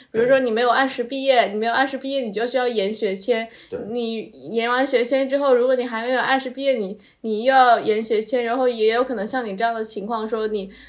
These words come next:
Speaker 1: 呃，不能按时毕业，你就要，呃，
Speaker 2: 嗯。
Speaker 1: 你就要失去获得在英国再待两年的这个机会。
Speaker 2: 对。
Speaker 1: 对啊，就是这种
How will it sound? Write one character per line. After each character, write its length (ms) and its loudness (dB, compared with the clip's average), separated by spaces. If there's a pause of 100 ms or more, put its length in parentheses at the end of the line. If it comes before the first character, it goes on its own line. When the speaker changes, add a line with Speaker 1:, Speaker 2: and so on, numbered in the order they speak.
Speaker 1:
呃， 180 -2
不 140 -6
能 140 2
按 180 0
时 120 -6
毕 180 -6
业， 100 0
你 220 -6
就 160 -2
要， 440 2 (180)
呃， 260 4
Speaker 2:
嗯。 100 -4
Speaker 1:
你 40 -6
就 60 2
要 140 8
失 260 -4
去 400 0
获 240 0
得 260 -2
在 580 0
英 160 -8
国 120 0
再 160 -2
待 200 0
两 240 -6
年 120 -12
的 140 -8
这 100 -4
个 100 0
机 220 -10
会。 400 -6
Speaker 2:
对。 160 -10 (420)
Speaker 1:
对 100 2
啊， 120 2
就 180 -4
是 60 -4
这 120 -2
种 300 2